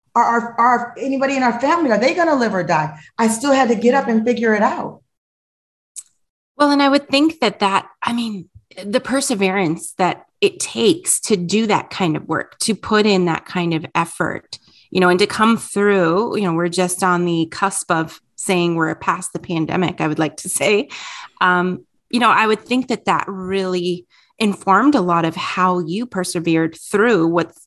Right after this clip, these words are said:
Speaker 2: what a lot of people are saying was the toughest two years any of us have ever experienced. But you already had that built into you. So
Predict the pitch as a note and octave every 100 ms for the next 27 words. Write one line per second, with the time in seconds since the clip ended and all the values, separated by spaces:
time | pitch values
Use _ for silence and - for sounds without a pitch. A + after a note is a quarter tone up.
0 | _ F#3 F3 D#3+ F3 B3 A3+ D#3+ D#3 -
1 | E3 E3 D#3+ - - G3+ - F3 - -
2 | F#3 D#3 E3+ A3 D#3 E3 F3 G#3+ F#3+ D#3
3 | E3+ E3+ - E3+ D#3+ D3+ D3 - F3 G#3+
4 | C#4+ - - - - - - - - C#4+
5 | D4+ G#3 - G#3+ C4+ C#4 F3+ - - -
6 | _ _ _ _ _ _ A3+ G3 G#3+ A#3+
7 | G4 A#3 F3 D#3+ F3 - F3+ F3 F3